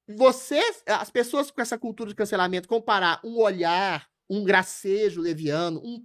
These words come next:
toque mais, mais tosco com o estuprador, isso é uma coisa horrorosa, é o que aconteceu no Me Too e que a Catherine Deneuve respondeu muito bem. Primeiro começou de estupradores reais, como Harvey Weinstein,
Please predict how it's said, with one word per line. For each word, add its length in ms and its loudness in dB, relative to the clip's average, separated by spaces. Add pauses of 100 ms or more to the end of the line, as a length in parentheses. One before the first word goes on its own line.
toque 540 0
mais, 420 -2 (300)
mais 280 0
tosco 680 0 (260)
com 180 4
o 40 0
estuprador, 640 0
isso 180 -4
é 60 2
uma 80 -4
coisa 220 0
horrorosa, 460 0
é 20 0
o 40 -8
que 60 -4
aconteceu 380 -2
no 80 0
Me 140 0
Too 280 0
e 60 -10
que 80 -6
a 40 0
Catherine 580 0
Deneuve 520 0
respondeu 400 -6
muito 180 -12
bem. 300 0 (200)
Primeiro 260 4
começou 420 0
de 120 -6
estupradores 580 -2
reais, 340 2
como 180 -6
Harvey 300 -4
Weinstein, 560 0